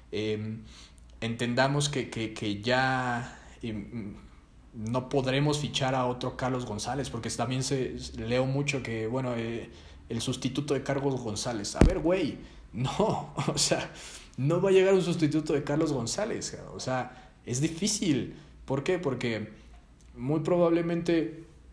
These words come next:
el rendimiento que tenía el Pelón fue, eh, eh, eh, apoyado porque, una, ya, ya tenía tiempo de juego recorrido acá en la Liga M X,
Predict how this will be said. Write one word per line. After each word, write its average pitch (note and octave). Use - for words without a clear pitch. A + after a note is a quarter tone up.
el C#3+
rendimiento C#3
que D3+
tenía D3+
el A#2+
Pelón D3
fue, D3
eh, D3+
eh, A#2+
eh, -
apoyado C3
porque, A#2
una, D3
ya, C#3
ya C#3+
tenía C#3+
tiempo C3
de A2+
juego C3
recorrido A#2
acá B2+
en C3
la B2+
Liga B2
M A#2+
X, D3+